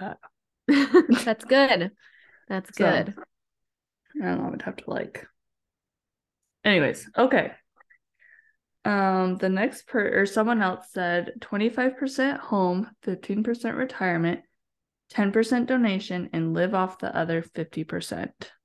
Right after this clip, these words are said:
Speaker 1: Okay.
Speaker 2: intense.
Speaker 1: It is intense.
Speaker 2: Which I, I think that it's good advice.
Speaker 1: It is good advice.
Speaker 2: We're just not doing that.
Speaker 1: I ju-, yeah, that would have to maybe come a little bit later.
Speaker 2: Yeah.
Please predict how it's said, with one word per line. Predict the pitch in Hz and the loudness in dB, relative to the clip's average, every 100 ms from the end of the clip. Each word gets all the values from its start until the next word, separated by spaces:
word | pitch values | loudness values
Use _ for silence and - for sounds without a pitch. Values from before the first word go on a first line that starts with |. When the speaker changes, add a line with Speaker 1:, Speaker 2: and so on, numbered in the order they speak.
| _ _ _ - | _ _ _ -8
Speaker 1:
Okay. | 180 165 | -2 -2
Speaker 2:
intense. | 175 180 175 - _ _ _ _ | 0 -4 -6 -12 _ _ _ _
Speaker 1:
It | - 165 | -4 -2
is | 160 165 | -4 -6
intense. | 151 - - - - _ _ _ _ - | -10 -12 -14 -18 -20 _ _ _ _ 2
Speaker 2:
Which | 208 196 | 2 4
I, | - 180 190 - | 4 4 4 2
I | 185 190 | 2 4
think | 190 202 208 | 4 2 2
that | 196 - | 4 6
it's | 214 - - 196 | 4 0 -12 0
good | 214 | 4
advice. | 226 180 175 214 160 180 - - - - | 6 4 4 4 4 -4 -12 -20 -20 -4
Speaker 1:
It | 151 | 0
is | 147 156 139 | 2 2 -2
good | - | -8
advice. | 98 - 62 - 185 | -8 -6 -8 -8 -6
Speaker 2:
We're | 185 | -4
just | 170 165 - - _ - | -4 -8 -10 -20 _ -8
not | 170 160 - - 202 _ | -6 -6 -8 -12 -20 _
doing | - 131 - - _ _ - | -12 -12 -16 -20 _ _ -20
that. | - _ - - | -20 _ -20 -14
Speaker 1:
I | 180 | -12
ju-, | 190 196 190 - | -10 -10 -8 -6
yeah, | 170 170 | -4 -4
that | 160 170 185 - | -2 -2 -4 -4
would | 214 | -4
have | 214 185 - | -4 -8 -8
to | |
maybe | 170 160 160 | -6 -6 -6
come | - 151 | -8 -8
a | 147 | -6
little | 127 113 | -6 -8
bit | - | -8
later. | 85 87 - - - _ _ _ _ _ | -8 -8 -10 -14 -18 _ _ _ _ _
Speaker 2:
Yeah. | 233 - | -18 -18